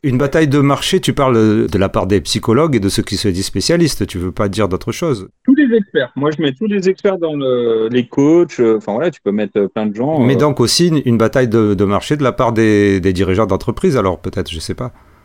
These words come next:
Speaker 2: Alors, les, les dirigeants d'entreprise, c'est un peu différent parce que eux, ils vont écouter ce que leur disent les experts. Donc forcément, quand t'as un coach, par exemple, qui arrive dans une entreprise avec une idéologie, alors imagine le coach qui arrive dans l'entreprise et qui dit, « Voilà, euh, je vais vous, moi, je suis un expert des H P I.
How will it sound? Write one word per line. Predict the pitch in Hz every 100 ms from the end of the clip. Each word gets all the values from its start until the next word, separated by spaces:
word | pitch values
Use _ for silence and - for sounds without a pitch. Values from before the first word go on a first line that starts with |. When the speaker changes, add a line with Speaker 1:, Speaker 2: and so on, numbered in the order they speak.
| _
Speaker 2:
Alors, | 135 135 135 120 -
les, | 139 143
les | 139
dirigeants | 139 185 220 220
d'entreprise, | 196 170 160 269
c'est | 139
un |
peu | 131 180
différent | 185 202 208 262
parce | 160 -
que | 139 -
eux, | 196 262 -
ils | 151
vont | 135 135 -
écouter | 190 202 185 214
ce | 240
que | -
leur | 143 135
disent | 143 202
les | 156 135
experts. | 143 - 110 _ _ 120
Donc | 117
forcément, | - 143 - 156 196
quand | - -
t'as | 135
un | 139
coach, | 135 175 -
par | -
exemple, | 120 135 139
qui | 131
arrive | 123
dans | 123
une | 117 123
entreprise | 135 131 127 - 143 123 -
avec | 107 107 107
une | 123
idéologie, | 123 123 131 131 127 131
alors | 98 131
imagine | 151 156 190
le | 147
coach | 131 - 202 - - _ _ _ _
qui | -
arrive | 113 151 175
dans | 131 113 110 -
l'entreprise | 127 139 143 131 175 190
et | 131
qui | - 135
dit, « | 143 185 - _ _
Voilà, | 117 143 147 127 - -
euh, | 110 107 107 107 107
je | 101
vais | 120
vous, | 123 120 110 107
moi, | 123
je | 143
suis | 120
un | 123
expert | 147 165 151
des | 135
H | 127
P | 123
I. | 135